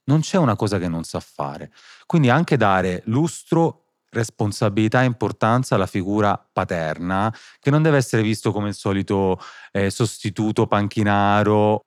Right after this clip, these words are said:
è cogenitore, tanto quanto la donna. E quindi noi rispondiamo in questo modo: noi sappiamo far tutto, abbiamo due stili genitoriali diversi. Forse la cosa bella della nostra famiglia è che le nostre regole ce le siamo scritte sulla base delle nostre predisposizioni. Cioè, per esempio, Christian è uno di quelli che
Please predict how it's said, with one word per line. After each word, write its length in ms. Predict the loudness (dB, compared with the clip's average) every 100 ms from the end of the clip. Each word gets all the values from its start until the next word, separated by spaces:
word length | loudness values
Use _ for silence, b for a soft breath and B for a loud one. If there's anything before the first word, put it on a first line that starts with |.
| -2
è 160 | -2
cogenitore, 920 | 2 2 2 0 0 -2 -2 -4 -6 _
tanto 260 | -2 0
quanto 260 | 0 0 0
la 80 | -2
donna. 360 | -2 -6 -8 -6
E 120 | -2
quindi 300 | 0 0 0
noi 140 | -2
rispondiamo 400 | -4 -4 -2 0
in 80 | 0
questo 240 | -2 -2
modo: 240 | -2 0 0
noi 120 | 0
sappiamo 320 | 0 0 -2
far 200 | 0 -2
tutto, 480 | -2 -4 -4 -4 -4
abbiamo 280 | -4 0 0
due 140 | 2 -2
stili 260 | 0 -2
genitoriali 440 | 0 -2 -2 -2 -2
diversi. 640 | -4 -4 -6 -8 -8 -6 -8 B B
Forse 220 | -4 0
la 80 | 2
cosa 200 | 2 2
bella 200 | 2 0
della 140 | 0
nostra 280 | -2 -2 -4
famiglia 400 | -2 -2 -2 -2
è 40 | -2
che 260 | -2 -4 -6 b b b
le 80 |
nostre 280 | -2 0 0
regole 300 | 2 2 2
ce 100 | 0
le 60 | -2
siamo 220 | -2 -4
scritte 720 | -4 -6 -6 -4 -2 0 0 B B B
sulla 220 | 0 2
base 240 | 2 0
delle 120 | 0
nostre 300 | 0 -2 -4
predisposizioni. 1040 | -4 -6 -8 -12 -12 -10 -4 -2 -2 -4 -8 B B
Cioè, 140 | -10
per 80 | -6
esempio, 260 | -6 -6 -6
Christian 360 | -2 -2 -2 -2
è 60 |
uno 160 | 0 -2
di 100 | -2
quelli 300 | -2 -2 -2
che 320 | -2 -2 -2